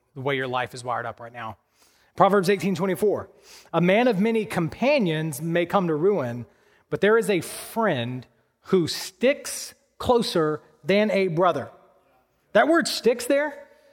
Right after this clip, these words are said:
that's the same Hebrew word from Genesis two that's, that's cleave, talking about a man leaving father and mother and cleaving to his wife.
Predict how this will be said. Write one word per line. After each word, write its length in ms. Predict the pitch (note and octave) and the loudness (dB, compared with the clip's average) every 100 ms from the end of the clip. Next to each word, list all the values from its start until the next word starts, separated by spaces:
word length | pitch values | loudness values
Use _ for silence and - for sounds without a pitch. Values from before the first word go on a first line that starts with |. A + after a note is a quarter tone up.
| _ | _
that's 140 | B3+ D4 | 4 4
the 80 | D4+ | 2
same 320 | D4+ C#4 G3+ | 2 4 4
Hebrew 300 | G3+ A#3 C4 | 2 2 0
word 360 | B3 C4 C#4+ - - - | 2 0 -2 -8 -20 0
from 160 | G3+ | 2
Genesis 400 | F3+ A3+ A3+ F#3+ | 4 2 0 -4
two 340 | - A3 B2 - _ - | 0 0 0 -6 _ -6
that's, 460 | E3+ - E3 - | -4 -6 -12 -10
that's 340 | F#3+ F3+ - - | -4 -4 -4 -12
cleave, 760 | - - G#3 G3 C#3 G#2 - _ _ _ _ _ | -10 -2 0 0 -4 -6 -14 _ _ _ _ _
talking 240 | - G3+ G3 | 2 4 4
about 160 | F#3+ | 2
a 40 | F3 | 2
man 400 | F3+ F#3 F3 E3+ | 0 0 -2 -4
leaving 320 | F3+ F#3+ D#3+ | -2 -2 0
father 280 | D3 E3+ E3+ | 2 2 2
and 40 | |
mother 180 | D#3+ D#3 | -2 -4
and 120 | C3 | -6
cleaving 560 | - F3+ E3+ D3 B2+ A#2+ _ _ - | -8 -6 -4 -2 -4 -8 _ _ -2
to 80 | E3+ | 0
his 120 | C3+ | 2
wife. 400 | D#3 A#2+ - | 0 -2 -8